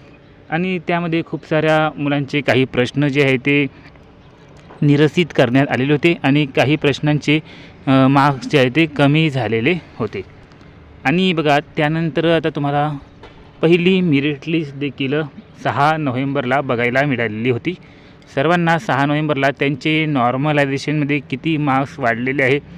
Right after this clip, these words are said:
तर त्यामध्ये बघा, नॉर्मलायझेशनमध्ये तब्बल सहा ते दहा, दहापर्यंतचे, सहा ते दहापर्यंत, बारापर्यंत सर्वांचे मार्क्स जे आहे ते त्या ठिकाणी वाढलेले होते आणि त्या मेरिट लिस्टमध्ये तुम्ही तुमचे मार्क्स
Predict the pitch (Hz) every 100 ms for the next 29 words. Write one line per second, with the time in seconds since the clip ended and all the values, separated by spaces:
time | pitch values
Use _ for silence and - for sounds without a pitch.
0 | - - - - - - 147 160 165 160
1 | 147 160 156 151 151 143 135 156 147 -
2 | - - - - - - - - - -
3 | - - 147 139 139 165 165 160 - 165
4 | 151 143 139 151 160 - 135 151 160 -
5 | 160 160 - - - - - 135 151 160
6 | - - 135 131 143 151 151 135 123 139
7 | 139 131 139 143 139 139 151 143 147 -
8 | - 120 127 131 143 143 135 131 131 131
9 | 139 131 143 123 123 120 135 123 135 131
10 | 123 127 135 165 - - - - 127 120
11 | 120 120 165 147 117 110 - - 135 156
12 | 151 135 131 143 139 131 160 185 - -
13 | - - - 135 147 139 123 151 135 127
14 | 139